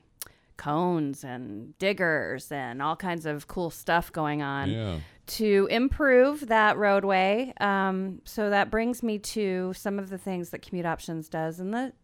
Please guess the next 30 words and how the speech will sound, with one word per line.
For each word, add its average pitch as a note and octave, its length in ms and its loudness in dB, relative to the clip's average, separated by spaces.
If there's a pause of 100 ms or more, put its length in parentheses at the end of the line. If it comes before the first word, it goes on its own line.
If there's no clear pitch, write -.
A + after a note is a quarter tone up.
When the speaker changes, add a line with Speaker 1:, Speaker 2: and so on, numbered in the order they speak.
Speaker 1:
on E4 160 -2
the C5+ 80 -6
side C4 580 2
and F4 160 -2
the G4 80 -4
background. B3 760 -2 (520)
Uh, A3+ 140 -2
we C4 240 0
work B3 320 2
with D4 160 0 (100)
odot G3+ 480 6
and A3 140 -2
also G3+ 240 -2
the G#3+ 80 -6
City G3 300 -4
of F3+ 160 -6
Bend F#3+ 340 0
on E3+ 260 -2
construction G#3 760 -6
mitigation E3 760 -6 (200)
efforts. - 680 -14
So D#3+ 500 -2 (320)
when G#3 480 4
folks G#3 400 2
see C#4 200 0
the C4 100 -4
diggers F#3 680 2
and F3 340 0
the E3+ 60 -2
road E3+ 340 2